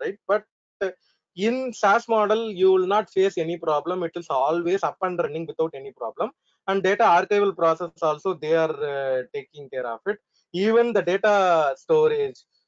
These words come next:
the size of your hardware, everything will be taken care by your, uh, um, AppDynamics vendor itself. Okay, I'll stop here. Anybody have any question, guys, till now?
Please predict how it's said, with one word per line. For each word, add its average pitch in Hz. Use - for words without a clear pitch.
the 156
size 175
of 190
your 139
hardware, 147
everything 214
will 190
be 202
taken 175
care 165
by 143
your, 143
uh, 117
um, 120
AppDynamics 151
vendor 123
itself. 110
Okay, 131
I'll 143
stop 185
here. 170
Anybody 170
have 165
any 160
question, -
guys, 156
till 147
now? 156